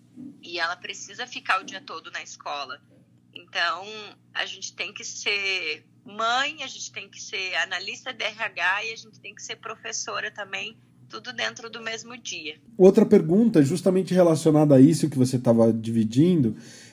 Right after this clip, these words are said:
Speaker 2: é qual é a tua percepção em relação à empresa?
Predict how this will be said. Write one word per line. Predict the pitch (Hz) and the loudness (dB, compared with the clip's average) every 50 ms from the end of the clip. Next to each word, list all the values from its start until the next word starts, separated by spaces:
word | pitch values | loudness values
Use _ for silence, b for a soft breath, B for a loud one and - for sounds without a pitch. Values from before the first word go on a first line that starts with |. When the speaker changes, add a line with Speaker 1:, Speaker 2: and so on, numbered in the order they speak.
| B | B
Speaker 2:
é | B 147 139 | B 4 4
qual | 135 139 - 180 196 208 226 | 4 6 4 6 6 6 4
é | 226 | 4
a | 214 | 2
tua | 214 - 220 226 | 2 4 4 4
percepção | 226 - 208 - - - 175 135 - - - - 139 139 151 165 | 4 2 0 0 0 -2 -2 -2 -2 -6 2 6 6 8 8 8
em | 170 165 | 6 4
relação | 160 160 156 156 147 135 - - - 160 156 160 160 160 160 - - - - _ _ _ - | 4 6 6 6 6 4 2 4 6 6 8 8 6 2 0 -6 -18 -20 -20 _ _ _ -2
à | - 147 156 | 2 4 4
empresa? | 170 180 175 - - 156 151 139 139 127 113 101 98 98 92 | 4 4 2 2 6 10 12 12 12 12 10 8 2 -4 -6